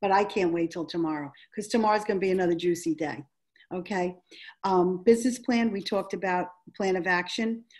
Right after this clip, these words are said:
which we'll, we'll work on the business plan, but if you take of any of Hal Benz's classes, he will teach you things, how to clearly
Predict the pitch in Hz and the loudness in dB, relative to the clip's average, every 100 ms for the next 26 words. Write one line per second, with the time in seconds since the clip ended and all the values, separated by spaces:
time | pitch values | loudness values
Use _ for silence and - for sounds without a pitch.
0 | - 208 - 285 349 320 277 294 285 285 | -8 -8 -2 0 0 0 0 2 2 2
1 | 262 214 196 202 208 196 - 185 180 196 | 2 2 -2 -4 -6 -8 -4 -4 -4 -6
2 | - 240 247 247 226 220 214 208 - - | -6 -4 -4 -4 -6 -6 -8 -10 -12 -12
3 | 208 196 190 185 190 - - 196 196 233 | -8 -6 -6 -6 -8 -12 -8 -6 -6 -6
4 | 233 - _ - - _ 311 302 302 - | -6 -10 _ -20 -20 _ 6 6 2 2
5 | 285 - 233 233 196 185 185 - _ _ | 2 2 -2 -2 -2 0 -2 -10 _ _
6 | 220 208 202 - 240 226 226 226 226 | -4 -4 -6 -2 2 4 4 2 -2